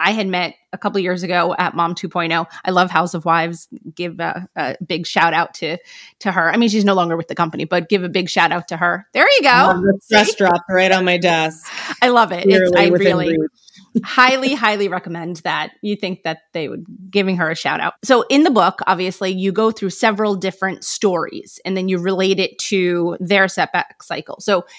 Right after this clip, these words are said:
Speaker 1: walk me through some of your favorite. I don't want you to pick one. It's like having children. Like, you can't
Speaker 2: I
Speaker 1: pick
Speaker 2: cannot pick
Speaker 1: one
Speaker 2: one.
Speaker 1: child, right? Would you be comfortable sharing one story with me?
Speaker 2: Yes. Wait, should we talk about, I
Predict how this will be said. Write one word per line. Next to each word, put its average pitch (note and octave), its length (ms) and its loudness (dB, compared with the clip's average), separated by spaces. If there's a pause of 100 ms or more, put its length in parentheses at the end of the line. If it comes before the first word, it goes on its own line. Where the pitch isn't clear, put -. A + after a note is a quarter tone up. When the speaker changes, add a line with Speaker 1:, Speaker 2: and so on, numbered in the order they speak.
(420)
Speaker 1:
walk B3+ 400 0
me D#4 160 -4
through F3 640 -4 (640)
some B3+ 360 2
of G#3+ 120 0
your F3 120 -2
favorite. D#3+ 480 -8
I G#3 240 4
don't C4 120 2
want A#3+ 200 2
you G3+ 60 -4
to G3+ 40 2
pick - 300 -10
one. F3 200 -2
It's G#3 120 0
like A3+ 100 2
having G#3 300 2
children. E3+ 380 -2
Like, F3+ 180 -4
you G#3+ 80 0
can't A#3+ 280 0
Speaker 2:
I D#3+ 40 -2
Speaker 1:
pick - 80 -8
Speaker 2:
cannot D3+ 340 0
pick D#3 100 6
Speaker 1:
one F#3+ 200 4
Speaker 2:
one. C3 200 0
Speaker 1:
child, D#3+ 520 -2
right? G3 220 0 (500)
Would G#3+ 240 2
you C#4+ 160 4
be C4 160 0
comfortable A3+ 420 0
sharing G3 560 2
one F3+ 260 0
story E3 380 -2
with F3+ 180 -8
me? F3+ 220 -8 (640)
Speaker 2:
Yes. D4 340 2
Wait, C4+ 240 2
should B3+ 120 0
we B3 80 2
talk A#3 260 2
about, A3+ 120 -2
I A3 200 4